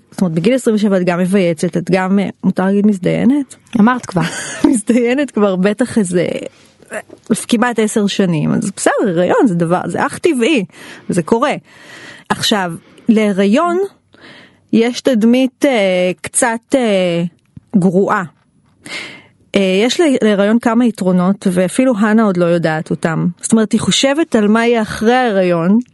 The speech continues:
Speaker 2: אז בואי תספרי למי שלא יודע, כמוני
Speaker 1: אוקיי,
Speaker 2: למשל.
Speaker 1: אז ככה.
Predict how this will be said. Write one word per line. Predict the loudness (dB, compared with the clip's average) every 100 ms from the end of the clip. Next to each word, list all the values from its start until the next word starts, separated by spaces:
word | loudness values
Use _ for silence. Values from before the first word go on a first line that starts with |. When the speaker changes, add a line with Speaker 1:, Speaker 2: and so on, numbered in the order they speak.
| -2
Speaker 2:
אז | 0
בואי | 2
תספרי | 0 0 0 2
למי | 2 2
שלא | 2
יודע, | 2 0 0 -2 -2
כמוני | 2 2 2
Speaker 1:
אוקיי, | 2 0 0
Speaker 2:
למשל. | 0 -2 -4 _ -6
Speaker 1:
אז | -6 -2
ככה. | -4 -4 -10